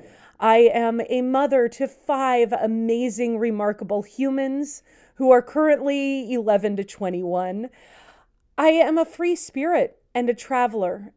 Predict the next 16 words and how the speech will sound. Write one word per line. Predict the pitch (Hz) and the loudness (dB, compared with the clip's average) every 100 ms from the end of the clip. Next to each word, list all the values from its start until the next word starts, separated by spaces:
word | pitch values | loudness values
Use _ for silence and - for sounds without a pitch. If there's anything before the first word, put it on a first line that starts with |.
| - | -4
and | 262 262 254 | -2 0 -2
my | 285 302 | -2 -2
Gemini | 214 320 370 349 254 | -2 -4 -4 -4 -6
journey | 180 196 190 202 202 196 | -6 -6 -6 -6 -8 -10
has | 165 - 214 202 | -14 -8 -8 -6
gifted | - 226 226 226 190 | -2 -2 0 -4 -2
me | 196 185 180 185 _ _ _ _ _ _ - | -4 -6 -8 -10 _ _ _ _ _ _ -16
with | 208 233 247 240 - | 2 8 10 8 2
so | - - 294 269 294 | -14 0 6 6 6
many | 262 240 240 233 | 2 0 0 -4
plot | 208 - 226 220 - | -6 0 2 2 -2
twists | - 220 185 185 - - - | -4 2 2 0 -8 -10 -6
and | 233 220 214 | -4 -4 -6
turns. | - 262 247 233 220 214 208 - 277 247 | -8 -2 0 0 -2 -4 -6 -10 -12 -6
And | 247 240 247 240 226 _ _ _ _ _ _ _ _ _ _ _ _ _ _ _ _ _ | -2 -2 -4 -6 -10 _ _ _ _ _ _ _ _ _ _ _ _ _ _ _ _ _
while | 233 262 359 403 | -4 2 4 6